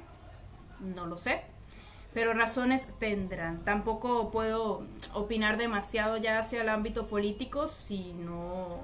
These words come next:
si no hay a ciencia cierta o no hay conocimiento, eh, amplio al respecto de lo que sucedió allí.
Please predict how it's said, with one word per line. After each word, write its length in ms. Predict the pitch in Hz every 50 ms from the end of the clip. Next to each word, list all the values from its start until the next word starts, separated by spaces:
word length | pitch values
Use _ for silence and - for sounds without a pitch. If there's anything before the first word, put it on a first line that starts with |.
| -
si 200 | - - - 202
no 180 | 185 185 190 196
hay 220 | 196 196 202 202
a 60 | 208
ciencia 400 | 202 - 220 208 202 202 - 208
cierta 560 | 202 - 233 214 214 208 208 - 220 220 233 226 - - - -
o 120 | 190 190
no 120 | 190 196
hay 140 | 202 208 208
conocimiento, 1400 | 208 233 226 220 214 - 214 208 208 220 220 226 226 - 226 220 220 214 214 208 202 185 180 - - 104 110 - - - - - - - - - - - - - - -
eh, 440 | 175 175 175 170 170 165 170 170 170 - - - - - - -
amplio 580 | 220 233 247 247 240 - 240 240 240 254 285 - - - - - -
al 160 | - 202 196 196
respecto 640 | 196 190 - - - 214 208 208 - - 214 208
de 100 | 196 190
lo 140 | 185 180 180
que 80 | 185
sucedió 460 | - - 190 - 208 190 190 196 196 190
allí. 280 | 190 185 180 160 -